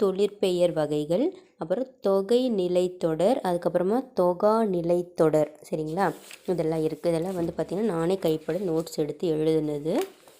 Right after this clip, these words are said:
So, உங்களுக்கு யூஸ்ஃபுல்லாக இருக்கும்னு நான் வீடியோ போட்டிருக்கேன். அடுத்தது நமக்கு தெரியும், உ-, உலகத்துல இரு விட-, இரு வகையான திணைகள் இருக்கின்றது. அடுத்தது பால் வகைகள்,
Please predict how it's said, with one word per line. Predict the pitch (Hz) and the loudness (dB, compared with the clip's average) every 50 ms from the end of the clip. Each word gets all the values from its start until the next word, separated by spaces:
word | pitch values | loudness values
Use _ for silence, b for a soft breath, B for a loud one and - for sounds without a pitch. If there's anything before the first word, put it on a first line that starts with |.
| - - | -12 -4
So, | - 208 | -2 0
உங்களுக்கு | 190 175 175 170 170 170 | 0 0 0 0 -2 -2
யூஸ்ஃபுல்லாக | 170 - - 185 175 170 165 | -4 -4 -8 -8 -4 -4 -2
இருக்கும்னு | 160 156 160 - 170 208 | -2 -4 -4 -4 -4 -4
நான் | 214 180 160 | -4 -4 -4
வீடியோ | 156 151 151 147 147 - | -2 -2 -4 -4 -4 -4
போட்டிருக்கேன். | 147 147 - 160 - - - - b b b b b - | -8 -8 -8 -12 -14 -14 -16 -16 b b b b b -8
அடுத்தது | 190 190 196 196 - 175 170 190 | -4 -4 -4 -4 -2 -2 0 0
நமக்கு | 202 180 165 165 - 165 | 0 0 0 -2 -2 -2
தெரியும், | 165 165 160 165 165 160 170 202 247 269 - - 175 170 | -2 -2 -2 -2 -2 0 2 2 2 0 -2 -2 -4 -2
உ-, | 165 165 160 160 160 156 - - 180 175 | -2 0 0 -2 -2 -4 -4 -4 -2 0
உலகத்துல | 180 190 190 180 185 - 196 214 190 170 | 0 2 0 0 0 -2 -2 -2 0 0
இரு | 170 165 175 170 | -2 -2 -2 -2
விட-, | 170 165 165 - - | -2 -4 -4 -4 -2
இரு | 170 170 175 180 | -2 0 0 0
வகையான | 175 175 165 165 165 165 160 160 170 | 0 0 0 0 0 0 0 -2 -2
திணைகள் | 180 - 170 160 156 156 160 160 156 156 | -2 -2 -2 -2 -2 -2 -2 -2 -2 -2
இருக்கின்றது. | 151 156 147 - 156 151 147 156 151 151 185 233 262 | -4 -4 -4 -4 -4 -2 -2 -2 -2 -2 -2 -2 -2
அடுத்தது | 254 175 170 165 165 170 160 156 185 220 | -2 -2 -2 -2 -2 -2 -2 -2 -2 -4
பால் | - - 165 156 156 165 165 156 | -4 -2 0 2 2 2 2 0
வகைகள், | 156 151 147 151 147 147 160 175 240 | 0 -2 -2 -2 -2 0 2 2 2